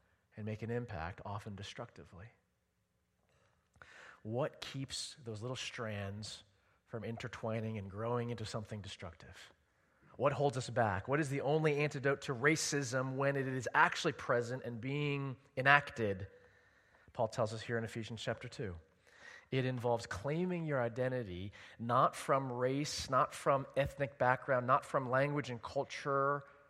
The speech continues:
or from your parents or whatever stories, but instead finding your identity in the blood-bought reconciliation that God the Son,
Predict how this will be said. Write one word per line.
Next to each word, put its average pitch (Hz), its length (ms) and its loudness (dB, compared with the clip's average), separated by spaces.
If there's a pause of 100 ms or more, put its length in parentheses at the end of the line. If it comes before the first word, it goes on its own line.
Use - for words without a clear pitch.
(420)
or - 60 -14
from 113 160 -4
your 127 80 2
parents 143 540 6
or 117 160 0 (180)
whatever 147 320 8
stories, 127 880 2 (340)
but 131 140 4
instead 117 880 4 (300)
finding 151 500 2
your 131 160 4
identity 120 800 0
in 127 300 -2
the 113 180 -4
blood-bought 113 1080 0 (120)
reconciliation 110 1120 -6
that 98 160 -6
God 107 300 -2
the 107 80 -8
Son, 101 580 -4